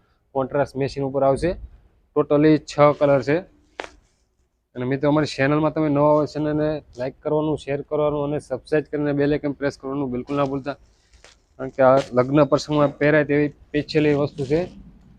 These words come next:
તો તમે કલર આખા જોઈ શકો છો. અને એક પીસ તમને અત્યારનો નવો કલર, ગ્રીન કલર, કારણ કે કોઈ બી વસ્તુમાં પહેરો તો સારામાં સારો ગ્રીન કલર લાગે. અને આખું મરૂન કલરની બ્લાઉઝ આવશે. આ રીતનું તમે જોઈ શકો છો, એમ્બ્રોઇડરી વર્ક છે.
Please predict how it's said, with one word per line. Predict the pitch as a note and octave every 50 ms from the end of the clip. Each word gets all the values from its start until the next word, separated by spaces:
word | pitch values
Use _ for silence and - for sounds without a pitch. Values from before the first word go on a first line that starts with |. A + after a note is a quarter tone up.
| _ -
તો | - A#2+
તમે | B2+ C#3 C3
કલર | - - C#3 C#3 C#3+ C#3+
આખા | C#3 - - B2+
જોઈ | A2+ B2+ C#3 C3+
શકો | - - D3 C3 D3 C#3
છો. | B2 C#3+ D3+
અને | D#3 - - B2+ C3 C#3
એક | C#3 -
પીસ | - C#3+ C#3+ -
તમને | D3 D3+ D3 D3 C#3+ C3+ C#3+ _ _ _ _ _ _ _
અત્યારનો | B2 - - D3+ C#3+ C#3+ C#3+ D3 D3 D3 C#3 - - -
નવો | C3+ C3+ C#3+ D3
કલર, | C3+ C#3+ D3 C#3+
ગ્રીન | C#3 B2+ C3+ C#3+ D3 C#3+
કલર, | - C#3+ C#3+ D3 D3 C3+
કારણ | - - _ C#3+ C#3 C#3
કે | C3+
કોઈ | C3 - - D3 D3
બી | C#3+ C#3+ D3+
વસ્તુમાં | C#3+ D3 C#3+ - - D#3 D3+ C#3+
પહેરો | D3 E3 E3 D#3+
તો | D#3 - C3
સારામાં | - C#3 C3+ C#3+ C#3 C3
સારો | - C3+ C#3 C3+
ગ્રીન | A#2+ B2+ C3 C3 C3
કલર | A#2+ C#3 C#3 C3+ C3
લાગે. | B2+ B2+ C3 D3 F3+ G#3 - - - - - - - - -
અને | - C3
આખું | C3 - - D3 D3 C#3
મરૂન | C3 C3+ D3 D#3 D#3
કલરની | - D#3 C#3+ D3 D3 C#3 D3+ D3 D3+ D3+ D3+ D3+ - _ _ _ _ _ _ _ - - - _ _ -
બ્લાઉઝ | B2 C3 C#3 C#3+ C#3 C3+
આવશે. | C3+ C#3+ C#3 - F3 G3 A3+ - - - - - _ _ _ _ _ _ _ _ A#2+
આ | A#2+
રીતનું | A#2+ A#2+ - B2+ B2+
તમે | C3 B2+ A#2
જોઈ | A2 B2 C3 B2+
શકો | - - B2+ C3 C3 B2+
છો, | C3+ C3+ C3 _ _ _ _ _ _ _ _ -
એમ્બ્રોઇડરી | B2 B2 B2 B2 B2+ C3 B2+ B2+ C3 C3 C3+ B2+
વર્ક | A#2 B2 C3+ C3+
છે. | - - _ - - C#3 D3